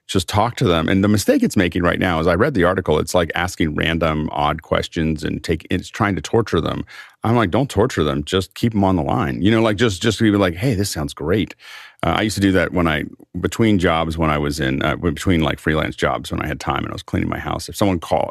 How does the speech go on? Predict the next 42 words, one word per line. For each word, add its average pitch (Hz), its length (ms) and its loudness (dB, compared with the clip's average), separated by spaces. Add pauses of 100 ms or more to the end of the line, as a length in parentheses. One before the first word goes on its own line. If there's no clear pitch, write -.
if - 60 -12
a 82 40 -14
telemarketer 82 540 -2
called, - 320 -2 (640)
I 90 160 2
would, 87 220 4
uh, 69 240 0 (180)
see - 220 0
how 101 160 4
long 82 340 2
I 80 80 -4
could 80 140 -10
keep 95 240 -2
them 80 100 -2
on - 160 -2
the - 60 -6
line. 80 520 -2
And 80 160 -2
I 80 80 0
would 78 180 0
get 85 160 2
into 85 260 0
it - 20 0
and 80 100 -2
I'd 76 140 -4
go, 73 220 -4 (500)
"Oh, 113 180 0
that's, - 340 -6 (500)
that's - 80 -6
exactly 87 460 -2
what 85 140 4
I 80 40 4
need." 90 260 4
I 85 40 4
mean, 104 160 6
this 135 160 4
is, 110 120 2
this 117 200 2
is 120 100 2
amazing. 82 580 2
I, 78 200 0
I, 82 40 2